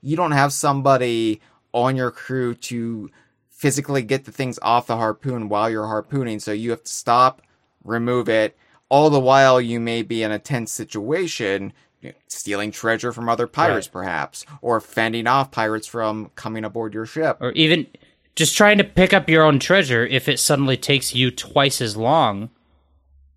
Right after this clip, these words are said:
Speaker 2: you invite the opportunity of someone to come up and attack you.
Speaker 1: So what this
Speaker 2: Because you're taking too
Speaker 1: So
Speaker 2: long.
Speaker 1: what this does is it makes it more of a level playing field. It doesn't matter what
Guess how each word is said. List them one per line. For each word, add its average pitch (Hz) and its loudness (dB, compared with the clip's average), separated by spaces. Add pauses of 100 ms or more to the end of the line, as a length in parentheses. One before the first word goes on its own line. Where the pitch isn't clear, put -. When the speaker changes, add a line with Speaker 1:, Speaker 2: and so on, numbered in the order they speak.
(180)
Speaker 2:
you 123 2
invite 127 2
the 120 0
opportunity 113 -2
of 101 -4
someone 117 -2
to - -4
come 110 -2
up 101 -2
and 95 -10
attack 107 -6
you. 95 -12 (340)
Speaker 1:
So 185 2
what 202 2
this 175 0
Speaker 2:
Because 104 -10
you're 98 -12
taking 110 -4
too - -10
Speaker 1:
So 107 -4
Speaker 2:
long. 170 4
Speaker 1:
what 180 4
this 147 0
does 151 6
is 127 -4
it 127 0
makes 123 -4
it 123 -2
more 117 0
of 107 -2
a 107 2
level 107 0
playing 117 -6
field. 95 -2
It 95 -8
doesn't 107 -4
matter 107 0
what 110 0